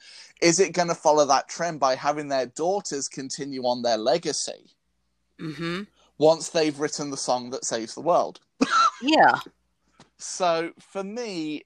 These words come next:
Speaker 1: it's, it's all about timing, and obviously with the way the world it is at the moment,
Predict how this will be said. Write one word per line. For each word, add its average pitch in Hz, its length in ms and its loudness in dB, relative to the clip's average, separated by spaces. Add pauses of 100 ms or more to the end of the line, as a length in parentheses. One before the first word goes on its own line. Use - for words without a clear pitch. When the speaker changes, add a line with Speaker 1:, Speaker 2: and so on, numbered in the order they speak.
(120)
Speaker 1:
it's, - 680 -10 (420)
it's 180 240 -6
all 247 160 4
about 233 320 4
timing, 156 640 -4
and 156 160 -6
obviously 190 320 -6
with 185 220 -8
the 147 80 -4
way 147 340 2
the 156 140 -4
world 131 400 2
it 160 100 -2
is 156 160 -2
at 165 100 -4
the 160 100 -4
moment, 156 540 0